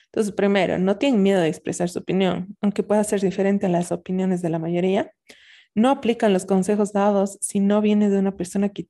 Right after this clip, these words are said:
tiene lo que ellos quieren conseguir, o sea, que esté en un nivel,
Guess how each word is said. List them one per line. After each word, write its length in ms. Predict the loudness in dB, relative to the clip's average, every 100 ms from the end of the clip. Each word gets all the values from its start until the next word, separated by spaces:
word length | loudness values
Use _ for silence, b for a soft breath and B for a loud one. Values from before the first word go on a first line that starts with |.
| _
tiene 460 | -2 0 2 0
lo 180 | 0 -2
que 100 | -2
ellos 240 | -4 -4 -8
quieren 400 | -2 0 0 -2
conseguir, 840 | -6 -8 -4 -2 0 0 -2 -6 _
o 40 | -8
sea, 180 | -4
que 80 | -2
esté 240 | -4 -2 -2
en 100 | 0
un 180 | 0
nivel, 420 | 0 0 0 -2